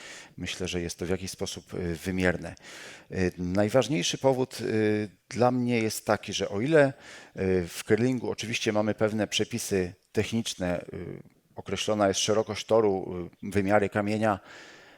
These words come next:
e, natomiast równie ważny, a być może istotniejszy jest, e, kodeks zachowań curlera. Ten kodeks sprowadza się, można streścić w jednym zdaniu,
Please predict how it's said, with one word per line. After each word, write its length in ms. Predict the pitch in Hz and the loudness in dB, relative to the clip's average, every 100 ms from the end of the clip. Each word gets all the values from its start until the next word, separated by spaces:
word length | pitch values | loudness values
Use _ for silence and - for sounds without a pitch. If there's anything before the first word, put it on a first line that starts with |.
| - | -6
e, 320 | 92 92 92 | 2 4 4
natomiast 480 | 95 101 120 117 - | 2 -2 0 -2 0
równie 360 | 104 156 160 123 | -2 0 4 6
ważny, 420 | 113 98 98 85 | 6 4 -2 -2
a 60 | |
być 180 | 92 104 | -2 -2
może 240 | 113 110 98 | -2 -2 -2
istotniejszy 640 | - 104 - 117 123 110 | -4 -4 -4 -4 -4 -2
jest, 340 | 101 104 - - | 2 2 0 -4
e, 40 | 92 92 - | 0 -2 -2
kodeks 600 | - 120 104 - - - - _ - | -4 0 0 0 -2 -4 -10 _ -2
zachowań 480 | 107 95 85 85 | 0 2 0 0
curlera. 520 | 78 92 85 85 69 71 | 2 0 2 0 0 -4
Ten 220 | 113 117 | -4 -2
kodeks 480 | 147 143 131 - - - - - | 0 2 0 -2 -10 -18 -20 -16
sprowadza 420 | - 113 117 113 | 0 4 4 4
się, 300 | - 107 110 | 2 2 2
można 240 | 107 92 104 | 0 -6 -6
streścić 360 | - 104 95 | -4 -6 -4
w 40 | 110 | -2
jednym 320 | 117 113 104 | 0 0 0
zdaniu, 440 | 90 107 107 101 | 4 4 4 -4